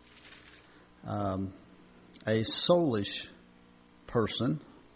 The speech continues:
if they're, if they're living in the soul realm, dwelling in the soul realm, they cannot discern the things of the Spirit.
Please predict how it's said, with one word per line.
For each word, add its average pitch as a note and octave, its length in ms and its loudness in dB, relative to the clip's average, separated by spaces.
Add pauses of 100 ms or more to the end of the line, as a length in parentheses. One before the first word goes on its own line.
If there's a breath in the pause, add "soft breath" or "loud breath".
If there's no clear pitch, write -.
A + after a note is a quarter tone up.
(1400 soft breath)
if G#2 140 -10
they're, D#3+ 480 0 (180)
if G#2+ 100 -8
they're F3 200 0
living D3+ 380 0
in A#2+ 100 0
the G#2 60 -2
soul E3 340 -2
realm, G#2 320 -4
dwelling C#3 420 2
in A2+ 80 -2
the G#2+ 80 -2
soul D3 320 -2
realm, G2+ 400 -4 (920 loud breath)
they C#3 280 2
cannot B2 600 0
discern A#2 760 2 (320 loud breath)
the A#2 80 -6
things A#2 400 -6
of G#2 100 -10
the G2 60 -12
Spirit. - 500 -6